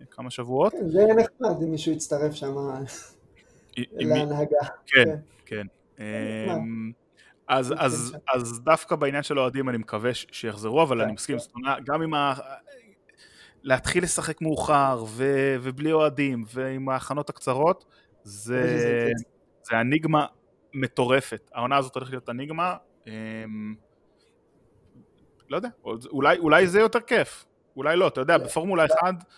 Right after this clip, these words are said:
Speaker 1: אה,
Speaker 2: Mm.
Speaker 1: נורא כיף כשיש, כשיורד גשם במרוץ. כי כאילו
Speaker 2: <laughs>
Speaker 1: הכל, כי
Speaker 2: זה מגרש.
Speaker 1: כאילו זה שיש לך אוטו טוב, לא אומר שאתה תיסע יותר מהר,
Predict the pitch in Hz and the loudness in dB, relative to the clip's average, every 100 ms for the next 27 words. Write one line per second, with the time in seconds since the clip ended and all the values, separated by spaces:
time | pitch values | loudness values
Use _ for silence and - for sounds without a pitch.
0 | _ _ _ _ 127 127 131 127 127 160 | _ _ _ _ -8 -4 -4 -2 0 0
1 | - 170 - - - _ _ _ _ - | 0 -2 -2 -12 -18 _ _ _ _ -16
2 | - 135 135 147 - - - 127 135 131 | -6 -2 -2 -2 -8 -14 -14 -8 -4 0
3 | 143 - 101 104 104 104 104 _ _ _ | 0 -2 -12 -10 -8 -8 -12 _ _ _
4 | _ _ _ _ _ - - 165 190 - | _ _ _ _ _ -18 -4 2 4 4
5 | 170 170 - 160 - 156 - 151 147 139 | 4 2 0 -10 -10 -16 -8 -4 -4 -4
6 | _ _ _ - - - _ _ - 160 | _ _ _ -20 -20 -20 _ _ -6 -2
7 | 160 147 175 190 196 185 202 - 190 185 | 0 4 6 6 4 0 -2 4 2 2
8 | - 220 220 208 214 - _ _ _ _ | 2 4 6 4 -2 -14 _ _ _ _
9 | _ _ _ - 147 175 196 175 - 156 | _ _ _ -4 2 6 6 4 0 -8
10 | - _ _ _ _ - 139 180 185 - | -8 _ _ _ _ -10 -2 4 4 4
11 | 175 165 147 233 214 | 0 0 2 2 0